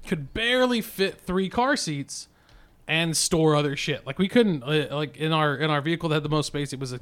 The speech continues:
it was a Kia Sorento. We could not fit the three car seats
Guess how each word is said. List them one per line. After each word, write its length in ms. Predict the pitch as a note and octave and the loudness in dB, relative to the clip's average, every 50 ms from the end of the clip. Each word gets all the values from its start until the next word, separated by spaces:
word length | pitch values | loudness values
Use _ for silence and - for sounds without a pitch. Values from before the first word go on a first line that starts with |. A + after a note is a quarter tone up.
| - | -8
it 80 | - D3+ | -6 -4
was 120 | D3 C3+ A#2+ | -4 -4 -6
a 40 | B2 | -6
Kia 200 | - E3 E3 D#3+ | -6 -4 -4 -2
Sorento. 540 | - D#3+ D3 C#3+ C3 B2+ C3+ A#2 A#2 A#2+ - - - - - - - - - - - _ - | -2 -2 -2 -2 -4 -4 -6 -6 -8 -8 -12 -16 -20 -20 -20 -20 -20 -20 -20 -20 -20 _ -8
We 160 | D3 D#3 F#3 F3+ | -4 -2 0 2
could 140 | - F#3+ F3 | 2 4 4
not 240 | F3 F3 E3 - - | 6 4 4 2 0
fit 300 | - F#3+ E3+ D#3 - - _ - _ - | -2 0 0 0 -2 -8 _ -20 _ -8
the 100 | D3+ D3+ | -8 -6
three 280 | - - E3 F3 F#3 | -4 -2 0 2 2
car 240 | D#3+ - F3 E3+ E3+ | 2 2 2 2 2
seats 320 | D3 - F3 F3 E3 - | 2 0 -2 -2 -4 -6